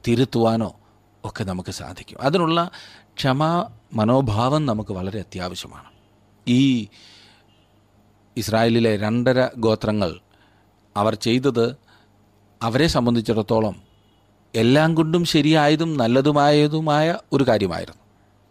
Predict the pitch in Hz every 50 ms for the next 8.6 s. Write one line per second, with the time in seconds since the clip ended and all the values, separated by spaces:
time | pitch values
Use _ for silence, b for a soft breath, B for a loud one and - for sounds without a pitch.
0 | _ - - 98 92 92 92 87 78 - B B B B B B B B B B
1 | B B 117 113 123 123 127 123 123 117 107 104 104 - - 104 104 101 101 98
2 | 98 - - - - 87 - - - - - - - - b b b b b b
3 | b b b b _ _ _ - _ - - 117 127 147 147 131 143 135 123 117
4 | 98 92 101 110 123 131 131 - - 95 95 90 - 92 95 104 117 110 - 107
5 | - 95 85 - 123 - - - 76 - - - - - - _ _ b b b
6 | b b b b b b b 104 101 101 101 117 120 - - - 123 123 123 113
7 | 101 104 104 107 107 107 107 b b b b b b b b - - 107 104 -
8 | - 127 - - - - - - - - -